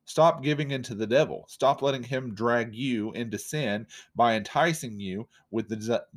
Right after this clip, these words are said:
the desires within you. There are two promises to observe, uh, from this text.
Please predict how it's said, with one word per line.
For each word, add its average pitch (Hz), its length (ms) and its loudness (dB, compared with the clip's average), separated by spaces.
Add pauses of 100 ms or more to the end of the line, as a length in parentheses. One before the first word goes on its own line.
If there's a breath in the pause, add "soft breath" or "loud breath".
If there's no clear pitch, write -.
(200)
the 110 140 0
desires 107 600 0
within 120 360 -4
you. - 160 -14 (2000)
There 139 200 4
are 127 80 6
two 208 240 2
promises 160 600 2
to 113 200 0
observe, 104 640 2 (580)
uh, 98 340 -2
from 110 180 -6
this 104 180 -4
text. - 480 -10